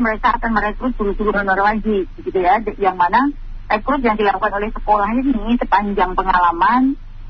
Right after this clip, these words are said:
banyak yang tidak sesuai dengan, eh, kualifikasi dan kompetensi. Pokoknya asal ada guru yang mengajar.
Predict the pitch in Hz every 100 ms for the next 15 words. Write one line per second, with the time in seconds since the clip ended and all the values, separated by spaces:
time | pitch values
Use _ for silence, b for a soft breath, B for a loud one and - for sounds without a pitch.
0 | - 202 214 254 247 233 202 202 208 226
1 | 220 196 196 220 240 202 202 196 202 -
2 | 214 233 190 190 175 180 180 202 190 -
3 | 185 190 180 180 165 165 160 165 165 165
4 | 175 233 269 269 180 175 170 160 170 160
5 | 202 262